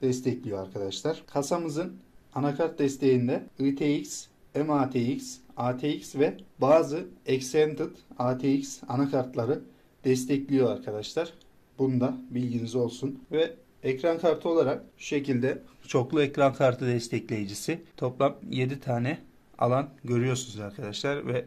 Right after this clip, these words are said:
kasa herhangi bir şekilde kasanın içinden de gelmiyor yanında. Dik takabileceğiniz bir ekran kartı aparatı yok arkadaşlar. Yani kasa ekran, dik olarak ekran kartı takmayı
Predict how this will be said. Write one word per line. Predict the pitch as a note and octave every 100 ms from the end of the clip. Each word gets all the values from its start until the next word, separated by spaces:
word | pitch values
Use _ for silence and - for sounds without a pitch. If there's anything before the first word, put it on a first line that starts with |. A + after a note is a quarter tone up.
| -
kasa | B2 D3 C#3
herhangi | C3 B2+ C3+ B2+
bir | A2
şekilde | B2 A#2+ A2+ A#2+ D3+ -
kasanın | - C3+ B2+
içinden | B2+ B2+ B2+ C3 C3
de | A2
gelmiyor | - B2+ A#2+ G2+ G#2+ C#3+ -
yanında. | A2+ G#2+ G2+ A2 D3+ B2
Dik | D3 D3
takabileceğiniz | C#3 C#3 B2+ B2+ A#2+ B2 B2 C3 B2
bir | C3+ -
ekran | A#2+ - C#3+ C#3+
kartı | B2+ - A#2
aparatı | A#2+ C3+ A#2 A2+ D3 D3 -
yok | B2 C3+ B2+
arkadaşlar. | G2 - F#2+ F#2+ - D3 - -
Yani | B2+ A#2
kasa | - B2+ - C3+ B2
ekran, | A#2+ C3 C#3 B2+ - A#2+
dik | C#3 C#3+
olarak | A2+ G#2+ G#2+
ekran | A#2+ C3+ B2+
kartı | B2 A2 - -
takmayı | B2 B2 A2+ B2+